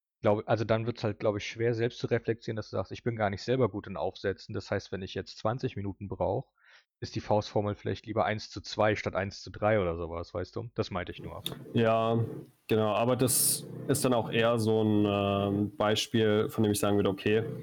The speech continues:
Speaker 2: ich würde dann auch eher solche Aufgaben machen, wenn ich die Klasse jetzt schon ein bisschen kenn.
Speaker 1: Hm, hm.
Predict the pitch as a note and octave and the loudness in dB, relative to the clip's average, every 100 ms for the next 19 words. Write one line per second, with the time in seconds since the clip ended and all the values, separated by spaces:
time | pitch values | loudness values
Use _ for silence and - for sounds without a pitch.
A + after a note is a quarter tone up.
0 | - _ _ - - A#2 A2 G#2 G2+ G2+ | -14 _ _ -8 2 2 4 4 4 2
1 | - G#2 G#2+ G#2 F#2+ - G#2 G#2 G2+ G2 | 2 2 4 2 2 0 2 2 4 4
2 | G#2 A2 G#2 - G#2 - G2 G#2 G#2+ G2+ | 4 4 4 2 -2 2 0 2 2 2
3 | - - G#2 G2 G#2 - G2+ - F#2 F#2 | 0 2 4 4 0 0 -4 0 2 2
4 | G2 - _ - A2+ G#2 F#2+ F#2 B2 G#2+ | 2 -4 _ -8 -4 -4 -4 -6 -8 -6
5 | G2 F2+ | -4 -6